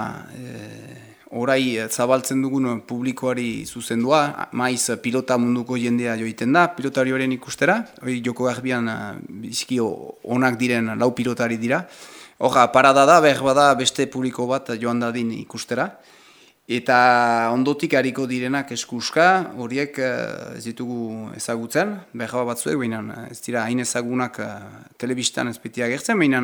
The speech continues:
biziki pilotari onak dira amaturretan. Eta egia da ez dugula usaia handirik ezkerpaetako partidan ikusteko, eh, zuzenean, eh, ezkerpaeta batean. Maiz, guai, telebistatik ikusten diren partidak dira. Eta aukera on bat, eh, ara,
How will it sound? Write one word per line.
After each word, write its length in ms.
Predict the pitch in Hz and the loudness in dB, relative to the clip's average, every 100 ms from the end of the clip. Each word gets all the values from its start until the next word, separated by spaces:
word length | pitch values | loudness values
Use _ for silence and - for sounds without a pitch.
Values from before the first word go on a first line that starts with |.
| 120 | 0
biziki 320 | 117 - 135 | -4 -2 -2
pilotari 360 | 127 123 127 127 | -2 -4 -2 0
onak 180 | 123 117 | -2 -2
dira 540 | 127 131 117 113 110 - | 0 2 2 -2 -6 -2
amaturretan. 640 | 117 123 123 120 170 185 - - - - - - - | -2 -2 -6 -2 -2 -2 -8 -20 -20 -20 -20 -18 -10
Eta 180 | 123 | 0
egia 220 | 123 123 143 | 4 6 6
da 60 | |
ez 100 | 143 | 6
dugula 420 | 143 139 147 135 127 | 4 6 8 8 6
usaia 380 | 117 143 143 | 4 6 6
handirik 380 | 131 127 147 185 | 6 6 4 4
ezkerpaetako 960 | 143 - 135 139 131 131 - 123 117 - | 2 -2 -2 0 0 -2 -2 -2 -2 -2
partidan 460 | 123 120 135 135 131 | -6 -4 -2 0 0
ikusteko, 800 | 120 120 - 120 - 156 135 120 | -2 -6 -6 -6 0 2 2 0
eh, 520 | 107 104 104 107 110 | -4 -8 -12 -14 -14
zuzenean, 600 | - 120 131 127 147 123 | -10 -2 0 4 2 2
eh, 480 | 117 113 107 110 - | -4 -6 -12 -14 -12
ezkerpaeta 560 | - 120 - 117 - | -8 -6 -4 -2 0
batean. 380 | 127 117 110 101 - | 0 -2 -6 -10 -14
Maiz, 320 | 113 117 113 | -6 -6 -4
guai, 300 | 113 113 110 - | -4 -4 -6 -8
telebistatik 680 | 113 110 110 - - 113 - | -10 -8 -8 -8 -10 -12 -12
ikusten 480 | 107 - 135 - 113 | -16 -16 -14 -6 -6
diren 220 | 113 113 | -6 -8
partidak 320 | 113 - 110 | -10 -8 -8
dira. 240 | 107 131 - - - - - - - - - | -6 -8 -12 -20 -20 -20 -20 -20 -20 -20 -6
Eta 1040 | 123 123 123 117 113 110 107 123 107 98 - | -4 2 4 4 4 0 -2 -8 -10 -8 -2
aukera 480 | 113 110 135 139 | -2 0 6 6
on 160 | 123 127 | 6 6
bat, 240 | 151 160 | 6 6
eh, 60 | 147 | 4
ara, 580 | 131 120 113 113 127 | 4 2 0 0 2